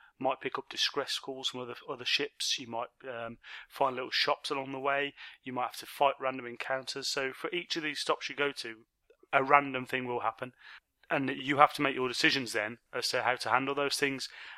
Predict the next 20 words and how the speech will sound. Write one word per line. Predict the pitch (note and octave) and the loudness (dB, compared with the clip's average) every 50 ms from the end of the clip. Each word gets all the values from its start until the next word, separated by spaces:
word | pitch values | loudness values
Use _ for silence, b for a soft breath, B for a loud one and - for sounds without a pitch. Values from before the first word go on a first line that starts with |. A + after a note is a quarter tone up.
| B B - | B B 2
Uh, | - B2 A#2+ | 2 2 2
you | A#2+ B2 C3 | 2 2 4
might | C3+ C3 C3+ - | 6 4 4 4
come | - B2+ | 0 -6
across | A#2+ - - C3 - - | 0 4 4 4 4 4
a, | C3 A#2 A2 - | 2 2 0 0
a | A#2+ | -2
really | A#2+ B2+ C3+ B2+ B2 G#2 | 0 0 0 2 2 2
heavily | A#2 B2+ B2 A#2+ B2 | 0 0 0 2 2
armed | A#2+ A#2 A#2 A2+ - | 2 2 2 2 2
ship | - C#3+ C3 - | 2 2 0 -2
that | - - | -6 -10
you | - - | -8 -2
can't | - - B2 B2 B2 - | 2 4 4 4 4 2
fight, | - A#2+ A#2+ B2 - - | 2 2 2 2 0 -2
so | - A#2 | -4 -4
you | A#2+ | -4
need | A#2+ A#2+ - | -4 -4 -2
to, | - B2 A#2+ A#2 A2 B B B B B B B B B _ - - | -2 0 -2 -2 -2 B B B B B B B B B _ -8 -4
um, | A2+ A2+ A2+ A2 A2 | -2 -2 -2 -4 -6